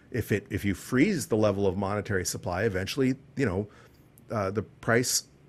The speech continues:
price discovery seeks an equilibrium and things will settle out. And that's what's happening. Nonetheless, all the normies are assuming that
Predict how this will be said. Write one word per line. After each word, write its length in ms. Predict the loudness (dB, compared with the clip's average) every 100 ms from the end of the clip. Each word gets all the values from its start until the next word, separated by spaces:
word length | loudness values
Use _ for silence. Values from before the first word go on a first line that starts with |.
| -20 -4
price 240 | 0 0
discovery 480 | 0 2 2 4 0
seeks 420 | 0 -2 -2 -2
an 80 | -2
equilibrium 640 | -2 0 0 2 2 0
and 160 | -4 -4
things 240 | -4 -4
will 120 | -6 -6
settle 340 | -4 -2 -2
out. 220 | -4 -6
And 120 | -6
that's 240 | -2 -2 -4
what's 140 | -6
happening. 460 | -4 -6 -8 -12 -14 -20 -2
Nonetheless, 800 | 2 4 6 8 8 8 4 0 -6 -20 -6 6
all 160 | 8
the 100 | 8
normies 440 | 8 6 6 4 2
are 60 |
assuming 420 | 2 4 4 4
that 200 | 4 2